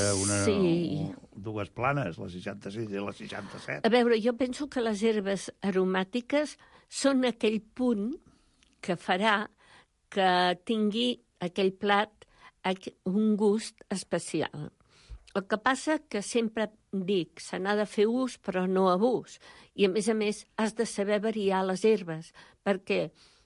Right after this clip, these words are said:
Speaker 2: si a tots els plats hi poses les mateixes herbes, en el fons tot s'assemblarà de gust.
Speaker 1: Les conserves són tan antigues com la, com la humanitat. És en realitat la supervivència de l'hivern, però ja ens ve de molt antic, això, no?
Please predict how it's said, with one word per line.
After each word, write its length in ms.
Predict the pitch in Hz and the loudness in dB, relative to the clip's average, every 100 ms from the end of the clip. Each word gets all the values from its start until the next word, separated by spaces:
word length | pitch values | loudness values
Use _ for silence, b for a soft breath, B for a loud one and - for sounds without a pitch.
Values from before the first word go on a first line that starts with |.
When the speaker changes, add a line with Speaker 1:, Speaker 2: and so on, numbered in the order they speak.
| _ | _
Speaker 2:
si 260 | - 202 190 | -8 0 2
a 60 | 185 | 2
tots 320 | 190 247 240 | 2 0 2
els 160 | 254 - | -2 -2
plats 400 | 247 220 156 - | 0 0 -2 -6
hi 60 | 180 | 0
poses 380 | 202 170 147 | 0 0 -6
les 180 | - 170 | -6 -6
mateixes 540 | 160 160 208 202 208 208 | -4 -2 -2 0 -2 2
herbes, 440 | 247 190 202 226 202 | 2 2 -6 -8 -8
en 80 | |
el 80 | 156 | -8
fons 400 | - 170 170 - - | -6 -8 -8 -12 -2
tot 240 | 240 208 - | 0 0 -4
s'assemblarà 800 | - 214 - 175 170 170 160 170 | -12 -10 -4 -4 -2 -2 0 -2
de 80 | 160 | -2
gust. 380 | 165 - - - _ _ _ - - B B B B | -6 -8 -12 -20 _ _ _ -20 -20 B B B B
Speaker 1:
Les 180 | 135 120 | 0 2
conserves 540 | 156 131 175 185 214 175 | 2 4 4 4 2 2
són 160 | 151 | 2
tan 140 | 139 139 | 4 2
antigues 400 | 127 110 139 160 | 2 2 2 2
com 200 | 156 139 | 0 2
la, 120 | 131 131 131 127 - | 4 4 2 -2 -4
com 140 | 131 127 | -2 0
la 80 | 131 | 0
humanitat. 640 | 131 120 92 87 67 - _ B B B B B B | 2 0 0 -2 -2 -8 _ B B B B B B
És 180 | 120 110 | -2 2
en 140 | 131 | 2
realitat 480 | 131 127 127 120 120 | 4 4 2 4 2
la 140 | 147 147 | 2 0
supervivència 720 | 117 110 107 107 104 92 104 | 0 0 2 2 2 0 0
de 140 | 101 | -2
l'hivern, 340 | 90 110 127 87 | 0 2 2 0
però 220 | 90 87 | -4 -4
ja 80 | 98 | -4
ens 160 | 92 82 | -4 -2
ve 80 | |
de 120 | 95 92 | -2 0
molt 180 | 98 80 | -2 -2
antic, 300 | 76 156 71 | -2 -2 -4
això, 240 | 69 - | -8 -8
no? 220 | 160 113 | -6 -4